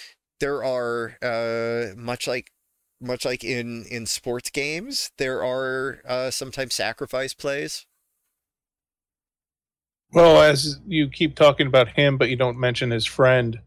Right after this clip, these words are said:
Speaker 2: who he was hiding in the bathroom with, I assume that guy is short for this world.
Speaker 1: Uh, they're, I, I will say that even though they are not actively in,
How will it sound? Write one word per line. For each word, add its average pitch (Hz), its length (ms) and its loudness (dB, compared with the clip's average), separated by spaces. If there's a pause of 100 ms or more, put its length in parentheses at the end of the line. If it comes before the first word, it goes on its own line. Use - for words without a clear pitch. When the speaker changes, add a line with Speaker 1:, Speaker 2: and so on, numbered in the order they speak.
(360)
Speaker 2:
who 120 260 4
he 117 160 0
was 113 180 0
hiding 117 300 2
in 110 60 -4
the 110 60 -6
bathroom 123 400 0
with, 104 180 -4
I 113 120 0
assume 117 340 -4
that 110 220 0
guy 107 240 4
is 110 120 -4
short - 400 -2
for 131 100 -8
this - 240 -8
world. - 280 -14 (2500)
Speaker 1:
Uh, 165 640 -4
they're, 214 380 -6 (800)
I, - 60 -20 (1400)
I 160 140 -2
will 202 180 -6
say 202 240 -4
that 165 240 -4
even 170 280 -6
though 165 120 -4
they 160 120 -4
are 151 120 -4
not 135 180 -6
actively 113 640 -6
in, 127 480 -6